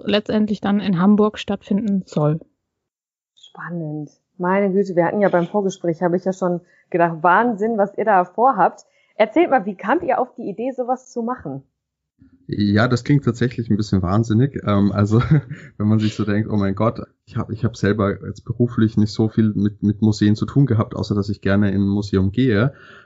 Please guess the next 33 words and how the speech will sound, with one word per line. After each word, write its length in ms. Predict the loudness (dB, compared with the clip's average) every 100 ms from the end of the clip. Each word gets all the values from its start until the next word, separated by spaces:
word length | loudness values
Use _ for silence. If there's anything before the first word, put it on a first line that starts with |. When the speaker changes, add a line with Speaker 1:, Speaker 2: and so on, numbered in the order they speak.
| _
Speaker 3:
Aber 500 | 0 0 2 2 0
ich 100 | 0
leite 300 | 0 0 0
in 180 | 0 2
Hamburg 340 | 4 2 0
zwei 220 | -2 0
Stammtische 560 | 0 0 0 0 -4 -6
zusammen 420 | -12 0 4 4
mit 120 | 2
anderen 360 | 0 -2 0 0
Orgas. 560 | 0 -2 0 -2 -4 _ _ -20 _ _
Und 640 | 4 6 6 6 4 2 -2
ich 140 | -8 0
sehe 180 | 2
halt 140 | 2 2
immer 260 | 2 2
wieder, 320 | 2 2 2 2
dass, 320 | 0 -4 -4
wenn 100 | -2
man 140 | -2
drüber 320 | -2 -2 -2
redet, 280 | 0 0 0
das 120 | -2
sind 120 | -4 -6
Diskussionsstammtische, 1000 | -8 -4 0 0 0 -2 -4 -2 -6 -4
einmal 220 | -2 -2
auf 100 | -2
Englisch 640 | -4 -6 -4 -4 -6 -12 _ _ _ _
und 220 | 0 0 2
einmal 320 | 2 4 2
auf, 240 | 2 -2 -4 -16 -20 -20 -20 -20 -4
auf 240 | -4 0
Deutsch, 480 | 2 2 2 -2